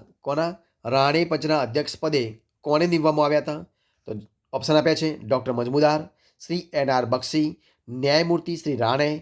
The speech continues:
કે ડૉક્ટર આંબેડકર. જવાબ શું બનશે? ડૉક્ટર આંબેડકર. તો જવાબ શું આવશે? જવાબ બનશે ન્યાયમૂર્તિ શ્રી રાણે. ઓપ્શન સી જવાબ બનશે ન્યાયમૂર્તિ શ્રી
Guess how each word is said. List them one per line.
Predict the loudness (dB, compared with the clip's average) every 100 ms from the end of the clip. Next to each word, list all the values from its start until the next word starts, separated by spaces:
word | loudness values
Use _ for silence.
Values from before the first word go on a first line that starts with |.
| -12 _ _ -4
કે |
ડૉક્ટર | -2 0 -2
આંબેડકર. | -4 0 0 0
જવાબ | 0 0
શું | 0 -2
બનશે? | 0
ડૉક્ટર | 0 0 -2 -2 2 2 0 _ _ _ _ _ _ _ _ -6
આંબેડકર. | 0 0 2 0
તો | 2
જવાબ | 0 2
શું | 2
આવશે? | 0 -2 -8 _ _ _ -2
જવાબ | 2 2
બનશે | 2 -2 -6 -6 -12 _ -14
ન્યાયમૂર્તિ | -2 0 2 2 0 -2
શ્રી | -4 -2 0
રાણે. | 2 0
ઓપ્શન | -2 -4 -4
સી | -2
જવાબ | 0 0
બનશે | 0 -2 -4 -6 _ _
ન્યાયમૂર્તિ | -4 0 0 0 -2
શ્રી | -2 0 -2